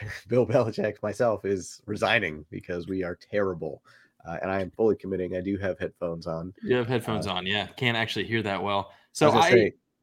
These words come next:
Speaker 1: yes.
Speaker 2: I, I was gonna say, like, there are people who are like, "Oh, they need to fire him." I'm like, "W-, you can't fire Bill
Speaker 1: You can't.
Speaker 2: Belichick." <laughs> One
Speaker 1: It's
Speaker 2: does
Speaker 1: good.
Speaker 2: not fire Bill Belichick.
Speaker 1: <laughs> Can we just keep using the,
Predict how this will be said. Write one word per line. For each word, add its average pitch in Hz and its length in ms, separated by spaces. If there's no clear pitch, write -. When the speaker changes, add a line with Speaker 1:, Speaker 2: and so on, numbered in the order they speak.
Speaker 1:
yes. - 280
Speaker 2:
I, 165 180
I 165 60
was 165 120
gonna 165 120
say, 156 160
like, 139 320
there 160 160
are 190 40
people 196 300
who 143 60
are 131 100
like, 120 180
"Oh, 143 140
they 135 80
need 135 140
to 117 60
fire 120 380
him." 98 240
I'm 104 120
like, 107 220
"W-, 143 220
you 214 100
can't 359 240
fire 135 460
Bill 123 160
Speaker 1:
You 113 240
can't. 139 260
Speaker 2:
Belichick." - 220
<laughs> - 260
One 220 200
Speaker 1:
It's - 80
Speaker 2:
does 196 120
Speaker 1:
good. 175 80
Speaker 2:
not 151 180
fire 123 420
Bill 104 200
Belichick. 101 520
Speaker 1:
<laughs> - 1300
Can 143 120
we 190 60
just 285 160
keep 156 260
using 113 540
the, 98 300